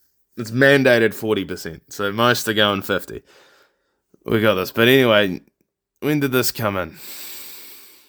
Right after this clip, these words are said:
This is from Sport New Zealand, which is the governing body of, you know,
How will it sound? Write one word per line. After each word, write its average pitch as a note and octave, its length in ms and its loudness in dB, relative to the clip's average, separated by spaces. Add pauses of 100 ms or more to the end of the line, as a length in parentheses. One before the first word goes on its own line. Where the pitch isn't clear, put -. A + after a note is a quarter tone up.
(1500)
This - 180 -6
is A2+ 120 -2
from C3 720 2 (220)
Sport C#3 360 -2
New C3 140 0
Zealand, A2 400 0
which G2+ 160 -8
is G2+ 140 -10
the G2+ 80 -6
governing A2+ 400 0
body F#2+ 360 -2 (3000)
of, G#2 680 2 (800)
you A2 160 0
know, G2 240 0